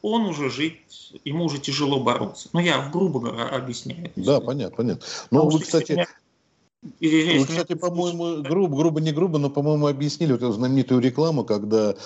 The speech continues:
Speaker 2: по телевизору нам иногда показывают, да, что если у вас там что-то болит, примите таблетку. При
Speaker 1: Ну да.
Speaker 2: головной боли и прочее. То есть вы щас очень наглядно это показали, что, <laughs> что
Speaker 1: Ну да.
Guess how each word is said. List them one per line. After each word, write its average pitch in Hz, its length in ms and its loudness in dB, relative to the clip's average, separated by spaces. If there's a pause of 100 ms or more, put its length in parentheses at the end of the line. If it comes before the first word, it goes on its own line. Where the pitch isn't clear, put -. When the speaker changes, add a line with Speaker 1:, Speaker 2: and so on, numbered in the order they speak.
(280)
Speaker 2:
по 107 80 0
телевизору 113 500 4
нам 101 220 2
иногда 101 380 2
показывают, 85 580 -2
да, 139 240 2 (260)
что 92 260 2
если 98 280 2
у 95 40 2
вас 98 180 0
там 92 160 -4
что-то 101 300 -2
болит, 117 360 0
примите 92 360 -2
таблетку. 95 540 -4 (400)
При 156 100 -10
Speaker 1:
Ну 175 80 -2
да. 185 140 0
Speaker 2:
головной 107 280 0
боли 95 380 0
и 98 100 2
прочее. 85 720 -2
То 107 100 4
есть 98 160 0
вы 120 260 4
щас 127 280 0
очень 113 240 -2
наглядно 123 440 0
это 90 180 -6
показали, 113 520 -2
что, - 200 -10 (200)
<laughs> - 600 -6
что - 260 0
Speaker 1:
Ну 208 100 -4
да. 120 140 -6